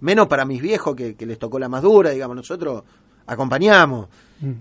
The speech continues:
Speaker 1: Pero muchas veces por ahí juzgamos, y sobre todo desde el sentido común más, más plano, juzgamos la, las acciones de los demás sin entender qué, qué es lo que está pasando en esa cabeza,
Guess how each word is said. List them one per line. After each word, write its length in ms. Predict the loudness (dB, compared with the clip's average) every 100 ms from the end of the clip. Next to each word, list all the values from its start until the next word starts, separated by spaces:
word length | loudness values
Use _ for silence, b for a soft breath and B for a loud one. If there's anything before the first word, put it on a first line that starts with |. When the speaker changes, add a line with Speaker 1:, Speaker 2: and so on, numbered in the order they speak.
| -12
Speaker 1:
Pero 640 | -4 -2 -2 -2 -4 -6 -6
muchas 340 | -6 -4 -4
veces 560 | -4 -6 -6 -4 -6 -6
por 160 | -6
ahí 760 | -6 -6 -6 -8 -10 -14 -16 -20
juzgamos, 760 | _ -8 -4 -2 -2 -4 -4 -8 b b b b -16
y 80 | -8
sobre 280 | -6 -4
todo 240 | -4 -2 0
desde 160 | -2 -4
el 80 |
sentido 360 | -6 -8 -4 -4
común 260 | -2 -4 -4
más, 500 | -4 -4 -4 -6 -8
más 220 | -10 -10
plano, 540 | -2 0 0 -2 -8 _ b b b b
juzgamos 540 | b -2 0 0 0 0
la, 140 | -2
las 160 | -4 -6
acciones 380 | -6 -6 -4 -2
de 80 |
los 140 | -4 -4
demás 280 | -4 -6 -6
sin 300 | -10 -8 -8
entender 500 | -10 -10 -8 -8 -12 -14
qué, 200 | -14 -12
qué 120 | -10
es 40 |
lo 80 | -10
que 80 | -10
está 140 | -12
pasando 320 | -12 -12 -12 -12
en 80 |
esa 180 | -12 -12
cabeza, 640 | -8 -4 -4 -6 -8 -16